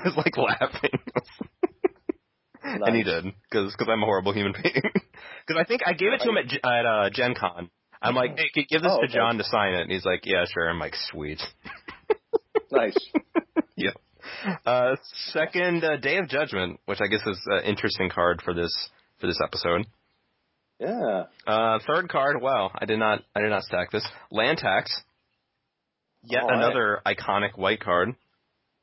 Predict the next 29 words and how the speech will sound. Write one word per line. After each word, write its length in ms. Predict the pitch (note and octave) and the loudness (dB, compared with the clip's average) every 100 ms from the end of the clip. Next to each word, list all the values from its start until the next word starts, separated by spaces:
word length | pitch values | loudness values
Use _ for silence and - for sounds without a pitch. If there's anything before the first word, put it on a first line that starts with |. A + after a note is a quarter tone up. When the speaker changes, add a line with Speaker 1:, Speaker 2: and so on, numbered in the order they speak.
| _ - | _ -12
Speaker 2:
Yeah, 160 | B2 | -10
no 140 | G2+ A#2+ | -10 -8
kidding. 160 | B2 | -4
Speaker 1:
Uh, 180 | A2 A#2+ | 0 0
number 260 | A#2+ D3+ D3+ - | 0 0 0 0
four, 360 | D3 C#3+ C#3 _ _ - | 0 2 -2 _ _ -8
okay, 200 | G#2 G2+ | -2 0
I 40 | |
guess 140 | G#2 - | 0 -2
this 100 | G#2 | -6
isn't 280 | G2 G2+ F#2 | -2 -2 0
really 260 | G2 G2+ F#2+ | 0 2 2
an 60 | |
iconic 460 | F#2 - G2 F#2 F#2 | 2 2 2 2 0
white 180 | F#2 F2+ | 0 2
card. 320 | G2+ G2 A#2 _ - | 2 2 0 _ -4
Uh, 240 | G#2 G2 F#2+ | 2 2 2
Chain 280 | - D3 D#3 | 0 0 0
to 100 | C#3 | 0
the 80 | A2+ | 2
Rocks, 500 | C3 B2+ - - - _ - - - | 2 2 0 -6 -8 _ -20 -12 0
but 120 | G#2+ | 2
it 80 | B2 | 2
is 80 | C3 | 2
another 240 | A#2 B2 | 2 4
white 220 | A2+ D3 | 2 0
card. 220 | G#2+ G2+ C#3 | 2 2 2
Speaker 2:
Ooh. 440 | G#2+ G2+ G2 G2+ | 2 0 -2 -4
Speaker 1:
<laughs> 960 | - _ - _ - - - _ - | -10 _ -12 _ -12 -10 -20 _ -6